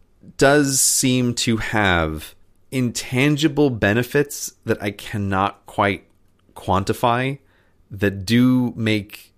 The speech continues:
making the bed worthwhile." It's, again, hard to put into words, but it, it feels like it is definitely something. And so I now do try to make the bed in the morning if it is unmade. There's a,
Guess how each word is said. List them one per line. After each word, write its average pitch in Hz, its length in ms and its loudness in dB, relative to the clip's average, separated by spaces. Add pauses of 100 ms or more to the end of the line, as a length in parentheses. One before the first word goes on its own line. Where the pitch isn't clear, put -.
(280)
making 101 400 -2
the 95 100 -2
bed 90 400 0 (380)
worthwhile." 80 560 -6 (960)
It's, - 400 -6 (240)
again, 90 320 0
hard 120 300 2
to 117 60 0
put - 140 2
into 110 220 2
words, 139 560 2 (420)
but 101 120 4
it, 95 180 0
it 113 120 -2
feels 127 320 4
like 107 160 2
it 104 100 2
is 90 360 -2 (220)
definitely 98 420 0
something. 80 540 -4 (920)
And 92 280 -4
so 85 380 0 (460)
I 117 120 2
now 123 340 4
do 123 560 2
try 107 380 0
to 101 140 -4
make 95 400 -6 (320)
the 95 160 -4
bed 92 300 2
in 92 220 -4
the 90 60 -4
morning 85 540 -2
if 95 180 -6
it 92 100 0
is 85 180 -2
unmade. 80 380 -2
There's 117 160 2
a, - 60 -2